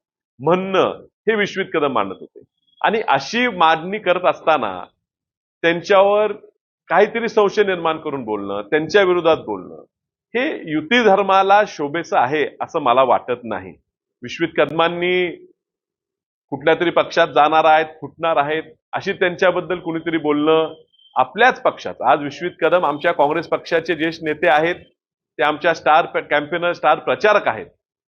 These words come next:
गेल्या तीन दिवसापासून विदर्भात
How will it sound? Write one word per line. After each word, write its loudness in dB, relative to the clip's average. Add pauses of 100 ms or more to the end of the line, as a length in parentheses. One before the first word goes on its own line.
(580)
गेल्या 2
तीन -4
दिवसापासून 0
विदर्भात 4